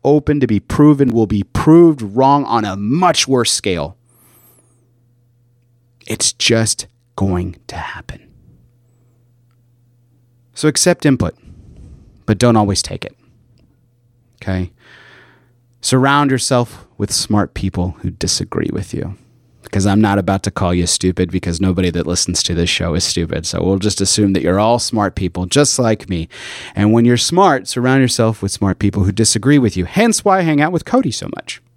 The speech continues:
Um, he's a great lad, but we disagree on quite a bit. But that's what makes for a good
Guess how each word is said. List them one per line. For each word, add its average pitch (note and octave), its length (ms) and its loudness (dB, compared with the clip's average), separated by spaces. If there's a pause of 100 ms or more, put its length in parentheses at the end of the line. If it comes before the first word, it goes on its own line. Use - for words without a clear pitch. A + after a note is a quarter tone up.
(760)
Um, A2 560 0 (200)
he's - 120 -12
a G2+ 40 -6
great G2+ 300 -2
lad, G#2 400 -2 (640)
but F#2 100 -6
we G2 140 0
disagree G2 420 -2
on F#2 140 0
quite F#2+ 240 -4
a F#2+ 40 -4
bit. F2 300 -8
But F2+ 140 -6
that's G2 200 -4
what - 160 -2
makes A2 600 -2 (100)
for G#2 380 0
a F2 100 -4
good A2+ 640 0